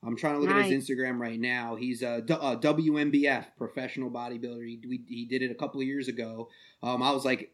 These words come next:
Speaker 1: you know, with him the whole time he was going to all these
Speaker 2: Mm-hmm.
Speaker 1: competitions. He kinda, like, out here on Long Island, um,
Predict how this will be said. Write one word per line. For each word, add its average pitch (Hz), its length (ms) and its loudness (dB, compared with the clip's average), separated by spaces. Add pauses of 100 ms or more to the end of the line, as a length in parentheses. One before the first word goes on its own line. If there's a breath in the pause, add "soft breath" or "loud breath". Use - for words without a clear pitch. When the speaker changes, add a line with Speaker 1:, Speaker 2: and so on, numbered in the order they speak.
Speaker 1:
you 131 140 0
know, 131 120 2
with 135 260 4
him 131 120 2
the 123 100 0
whole 135 160 2
time 131 180 0
he 127 40 2
was 123 120 0
going 127 180 0
to 127 40 -6
all 127 120 -4
these 127 120 -6
Speaker 2:
Mm-hmm. 226 220 6
Speaker 1:
competitions. 143 480 2
He 170 100 -2
kinda, 170 300 2
like, 143 260 4
out 139 200 2
here 143 140 4
on 139 140 0
Long 123 180 -4
Island, 131 480 0
um, 113 460 -6